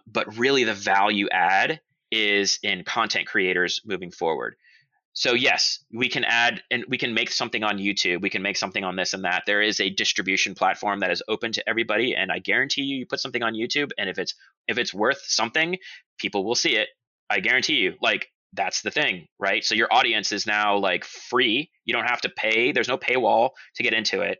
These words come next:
So do that. Post on Instagram. Um, you know, find your audience. Uh, that is the number one thing. So, uh, if I were to relate it back to me,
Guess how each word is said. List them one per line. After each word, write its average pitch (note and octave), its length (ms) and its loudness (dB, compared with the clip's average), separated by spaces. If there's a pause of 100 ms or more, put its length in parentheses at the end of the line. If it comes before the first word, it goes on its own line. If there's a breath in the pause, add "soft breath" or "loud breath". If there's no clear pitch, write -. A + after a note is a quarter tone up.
(340 loud breath)
So A2+ 420 4 (440)
do C3+ 160 2
that. G#2 280 2
Post B2+ 240 0
on C3 100 2
Instagram. G#2+ 720 0 (100)
Um, G2+ 340 0
you A#2 100 -4
know, G2+ 200 0 (300 loud breath)
find D3 380 2
your A#2+ 180 4
audience. F#2+ 560 0 (380 soft breath)
Uh, G2 340 4 (500)
that A#2 220 4
is A#2+ 140 0
the A#2 80 -2
number G#2 260 0
one F#2 340 -2
thing. D#2 340 -4 (800)
So, G2+ 500 4 (360 loud breath)
uh, F#2 380 4 (1500)
if B2 140 -2
I A#2 120 4
were A2+ 120 4
to - 140 0
relate A2+ 260 2
it F#2+ 80 -4
back G#2+ 240 0
to - 100 -2
me, G2+ 520 -2